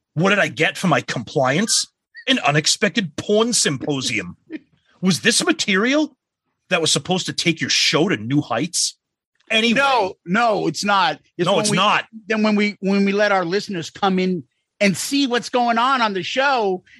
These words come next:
Speaker 2: and we have our notes and everything, and you can look at them and, and enjoy and,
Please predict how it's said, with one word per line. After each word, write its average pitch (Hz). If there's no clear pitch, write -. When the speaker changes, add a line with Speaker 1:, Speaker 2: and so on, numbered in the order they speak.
Speaker 2:
and 233
we 233
have 240
our 214
notes 247
and 208
everything, 247
and 196
you 240
can 233
look 226
at 233
them 254
and, 175
and 196
enjoy 208
and, 190